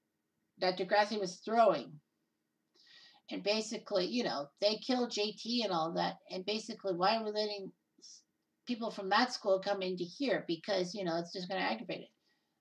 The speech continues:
And Emma was right. I mean, like, if Lakehurst had not been at Degrassi for a cheerleading competition, I think that Emma might have calmed down a bit. But it was also because, you know, Emma was upset that Manny wouldn't give her the time of day to talk about the deal with J T and all that.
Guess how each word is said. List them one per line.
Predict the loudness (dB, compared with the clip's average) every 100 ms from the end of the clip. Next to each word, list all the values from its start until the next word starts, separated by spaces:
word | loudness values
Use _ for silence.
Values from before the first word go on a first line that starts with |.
| _ 4
And |
Emma | 6 8 8
was | 6 6
right. | 6 6 4
I |
mean, | 0 0
like, | 0 0 0
if | 8 8 8 _ _ _ 2 6
Lakehurst | 8 6 4 4
had | 4 6
not | 6 6
been | 4 2 2 -4 -12 _ 0
at | 2 4
Degrassi | 0 4 6 6 2 -8 -8 -2
for | 2
a | 2
cheerleading | 2 0 0 0
competition, | -2 0 -2 -2 -4 -6 _ _ 6
I | 8 8
think | 6 2 4
that | 2 2 -2 -20 _ _ _
Emma | -8 -4 0
might | 0
have | 0
calmed | -4 -2
down | 0 0
a |
bit. | -4 -10 _ _
But | 12
it | 12
was | 12
also | 10 8 2
because, | 0 0 -2 -6 -6
you | -2
know, | 0 -2 -8 -4
Emma | 4 4
was | 4
upset | 2 2 0
that | 2
Manny | 2 2 2
wouldn't | -2 -2
give | -2
her | -4
the | -2
time | 0 0
of | 2
day | 2 0 -2 -16 -20 -6
to |
talk | 6 8 8
about | 8 4 4
the | -2
deal | 2 4 4 0
with | -4 -4
J | -2 -2
T | -2 0
and | 0
all | -2
that. | -6